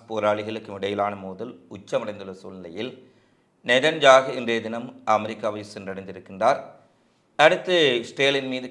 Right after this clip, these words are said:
கவுதிப்படை மீண்டும் ஏவுகணை தாக்குதலை நடத்தியிருக்கின்றார்கள். அமெரிக்காவில் வெள்ள அனர்த்தத்தின் பாதிப்புகள் மேலும் அதிகரித்திருக்கின்றன.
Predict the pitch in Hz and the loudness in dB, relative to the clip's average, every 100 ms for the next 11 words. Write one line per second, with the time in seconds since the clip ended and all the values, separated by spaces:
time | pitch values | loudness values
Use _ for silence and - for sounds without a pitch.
0 | 117 113 113 117 117 123 131 113 110 107 | 2 4 2 -4 -4 -4 -6 -6 -6 -6
1 | 117 123 - 110 113 110 110 104 104 104 | -8 -10 -6 -2 -2 -4 -6 -2 0 -2
2 | 104 107 98 92 98 92 95 92 98 98 | -8 -10 -10 -12 -14 -16 -12 -8 -6 -6
3 | 127 - - _ _ _ _ _ - 123 | -10 -10 -18 _ _ _ _ _ 4 6
4 | 151 156 151 131 131 147 - - _ - | 4 -2 4 6 6 2 -8 -16 _ -2
5 | 117 127 120 113 - 117 120 117 - 101 | 0 4 4 2 -6 -14 -14 -10 -2 -2
6 | 101 - 101 - 120 135 - 110 104 104 | -2 -8 -14 -12 -14 -14 -16 -6 -4 -2
7 | 110 107 101 98 101 95 90 95 92 | -6 -8 -10 -10 -14 -16 -18 -18 -18